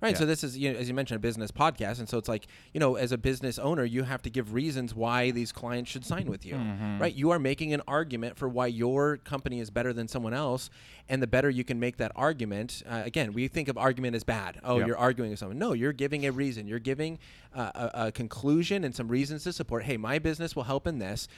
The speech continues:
Speaker 1: and here are the three reasons why," and you're creating an argument to give them that is hopefully going to be persuasive
Speaker 2: Yep.
Speaker 1: that they will choose you.
Speaker 2: Yep.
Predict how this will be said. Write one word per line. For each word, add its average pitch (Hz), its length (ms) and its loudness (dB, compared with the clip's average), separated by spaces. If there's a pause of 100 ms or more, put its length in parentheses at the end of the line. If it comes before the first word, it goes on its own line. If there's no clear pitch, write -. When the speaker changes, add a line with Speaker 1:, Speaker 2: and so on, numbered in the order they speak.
(180)
Speaker 1:
and 110 120 -8
here 156 160 6
are 175 40 4
the 147 120 2
three 147 240 0
reasons 135 400 0
why," 135 300 0 (120)
and 131 140 -4
you're 135 100 0
creating 139 400 -2
an 127 80 2
argument 131 460 0
to 123 80 -6
give 151 220 -2
them 113 260 -4 (240)
that 135 100 -4
is 131 100 -2
hopefully 196 360 2
going 151 280 0
to 143 60 -4
be 131 140 -2
persuasive 147 960 -2 (160)
Speaker 2:
Yep. 92 160 -6 (320)
Speaker 1:
that 135 300 2
they 143 160 8
will 143 180 2
choose 160 320 0
you. 185 300 0 (180)
Speaker 2:
Yep. 98 180 -2